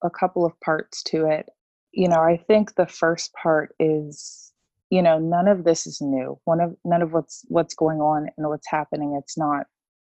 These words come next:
it's not new. You know, this is the stuff that my daddy saw, that my grandmother saw, that,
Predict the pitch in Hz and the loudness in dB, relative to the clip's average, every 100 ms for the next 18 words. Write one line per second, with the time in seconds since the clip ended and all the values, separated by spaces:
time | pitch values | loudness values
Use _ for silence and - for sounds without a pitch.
0 | _ _ - 185 180 175 156 131 139 113 | _ _ 0 0 2 0 0 0 -2 -2
1 | 160 160 151 156 - 156 156 - 147 143 | -4 -4 -2 -4 -6 -12 -12 -6 -2 -2
2 | - 151 143 139 143 143 139 - 143 139 | -2 -6 -4 -2 0 0 -2 -2 0 0
3 | 127 - 139 131 127 127 139 - 135 131 | -4 -10 -12 -8 -8 -8 -10 -8 -8 -6
4 | 131 135 123 | -8 -10 -10